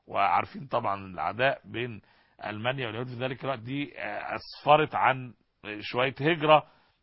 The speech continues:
لليهود تلقائياً. فهو كان جاي من أوروبا هربان من ال-، من ال-، من ال-، من النازيين، فلما النازيين جولوا لغاية عنده راح حارب تاني. بعد طبعًا حرب التمانية وأربعين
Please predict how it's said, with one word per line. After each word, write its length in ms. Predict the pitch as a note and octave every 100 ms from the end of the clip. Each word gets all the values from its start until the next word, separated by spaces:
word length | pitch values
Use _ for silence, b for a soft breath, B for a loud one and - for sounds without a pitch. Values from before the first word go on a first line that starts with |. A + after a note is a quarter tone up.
| -
لليهود 540 | B2+ C3+ B2 C3+ E3 D#3
تلقائياً. 680 | F3+ D#3 F3+ - G3+ B2 G#2 -
فهو 420 | D#3+ B2+ E3+ E3
كان 260 | D3 D3
جاي 320 | C3+ E3+ E3 D3
من 100 | D3
أوروبا 420 | C#3 E3 D3+ D3
هربان 520 | C#3+ C3 D#3+ F3+ E3+ b b b -
من 300 | A#2+ D3+ D3
ال-، 380 | B2 A2 G#2+ A#2
من 100 | B2
ال-، 580 | A2+ G#2 G2+ G2 F#2+ G2
من 160 | A#2
ال-، 420 | A#2 A2+ G2+ F#2+ G#2
من 120 | A#2
النازيين، 720 | G#2+ G#2+ A2 A2+ G2+ G#2 F2 b b b _
فلما 380 | C3 D3+ E3+ E3+
النازيين 380 | E3 D3+ F#3
جولوا 180 | F3 F3+
لغاية 260 | D3 D3+ A#2
عنده 280 | G#2 A#2+ C#3+
راح 220 | D3+ B2+
حارب 320 | D3+ E3 B2
تاني. 240 | A#2+ G2
بعد 200 | A2 C#3+
طبعًا 240 | D#3 E3+ C#3+
حرب 200 | D3 E3
التمانية 340 | C3 D3+ D#3
وأربعين 460 | C#3+ A#2+ A#2 C#3